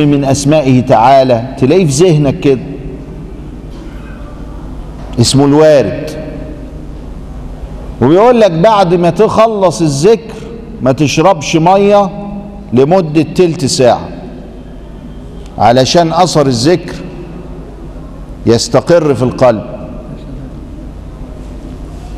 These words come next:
العيال المتمسلفة يسمعوا كده ويحصل زي الفولة في النار، يقول لك: "جايبه منين؟ جايبه منين؟ فين دليلك؟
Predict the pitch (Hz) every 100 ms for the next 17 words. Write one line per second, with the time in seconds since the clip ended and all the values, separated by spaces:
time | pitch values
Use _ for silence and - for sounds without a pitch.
0 | - - - - 135 151 196 233 214 196
1 | 190 190 160 175 - 202 185 185 175 165
2 | 185 202 185 202 220 220 185 160 - -
3 | - 160 180 135 185 165 156 175 170 160
4 | 208 190 143 156 160 156 147 147 - -
5 | - - - - - - - - 240 214
6 | 233 254 214 208 208 220 214 196 165 135
7 | 107 - - - - - - - - -
8 | - - - - 131 240 269 214 202 190
9 | 196 185 147 117 - - - - - -
10 | - 208 277 247 226 233 247 226 160